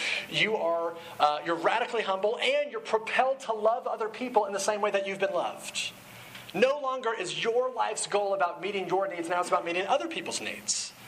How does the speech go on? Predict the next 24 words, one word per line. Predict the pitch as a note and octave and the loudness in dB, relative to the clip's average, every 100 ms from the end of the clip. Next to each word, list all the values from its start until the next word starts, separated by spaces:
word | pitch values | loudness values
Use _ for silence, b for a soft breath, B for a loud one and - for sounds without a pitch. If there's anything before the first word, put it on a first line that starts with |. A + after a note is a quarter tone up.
| B B B - - | B B B -12 0
Now, | A3 A3 | 2 2
let | A#3 | 0
me | D#4 | 0
just | D4 G#3 | 0 2
ask | F3+ - | 0 0
you | G#2+ | -2
this | G#2+ B2+ | -2 -4
in | |
closing. | B2 A#2 - - - B B B B B B B B B - - - - - | 0 0 0 -8 -14 B B B B B B B B B -18 -20 -20 -6 -2
If | F3+ | 0
that | G#3+ - - | 4 2 2
type | - A#3 | -2 -2
of | A3+ - | -2 -8
community | F#3 F#3 F3+ E3 E3 E3 | -4 -2 0 0 -2 0
actually | E3 G#3+ - G3+ F#3 | 0 2 0 0 -2
existed, | B2+ B2+ C#3 - - - - - - - - - - - - | -4 -2 0 -2 -4 -12 -14 -16 -18 -18 -18 -18 -18 -18 -4
and | F3 | 0
it | |
was | F3+ - | 2 0
filled | - - C4 C4 | 0 2 2 2
with | G#3+ | -2
people | - B3 A3 G3+ | -2 2 2 4
like | F3+ F3+ - | 0 -2 0
that, | C#3 G2 - - - | 2 2 -2 -4 -4